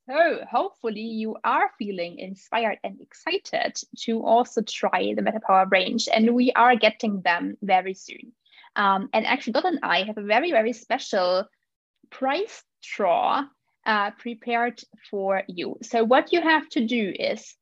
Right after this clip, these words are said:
to, so what, actually, what can you win? You can win the full Meta Power product range.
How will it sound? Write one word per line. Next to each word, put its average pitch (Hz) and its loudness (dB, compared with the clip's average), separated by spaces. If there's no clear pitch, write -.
to, 226 2
so 247 2
what, 294 2
actually, 247 2
what 247 0
can 269 6
you 262 6
win? 294 4
You 262 2
can 330 0
win 196 0
the 226 0
full 302 -4
Meta 240 0
Power 202 -2
product 196 -4
range. - -4